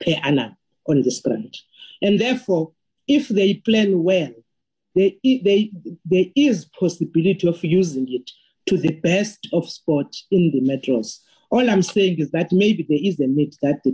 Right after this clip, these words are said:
two portfolio committees need to have a, a, a, a joint meeting to discuss this issue. Thank you very much, Chair.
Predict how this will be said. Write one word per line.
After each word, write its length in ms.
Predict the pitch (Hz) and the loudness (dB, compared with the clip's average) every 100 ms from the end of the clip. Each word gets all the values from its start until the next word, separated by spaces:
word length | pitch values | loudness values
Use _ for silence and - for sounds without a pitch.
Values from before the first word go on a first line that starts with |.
| - | 0
two 300 | 208 196 196 _ _ _ - | 2 2 0 _ _ _ -4
portfolio 480 | 175 - 165 143 143 | -4 0 0 2 0
committees 600 | 151 143 131 127 117 - _ - | 0 0 0 -2 -4 -8 _ -2
need 260 | 175 180 | 0 0
to 100 | - | -2
have 260 | 156 170 135 | 0 0 0
a, 180 | 120 120 151 | -2 -2 -4
a, 180 | 135 - | -2 0
a, 180 | 139 135 | -2 0
a 100 | 147 | -2
joint 340 | - 147 165 143 | 0 0 0 0
meeting 440 | 131 - 117 110 _ _ _ | -2 -2 -6 -8 _ _ _
to 120 | - - | -4 -2
discuss 460 | 131 123 - 160 | -2 -4 -2 -2
this 300 | 127 113 - | -2 -4 -6
issue. 240 | 123 - - _ _ _ _ - | -10 -10 -16 _ _ _ _ -2
Thank 140 | 175 | 0
you 80 | 165 | 2
very 160 | 139 143 | 2 0
much, 540 | 131 - - - - - | -2 -4 -8 -8 -10 -10
Chair. 180 | - | -8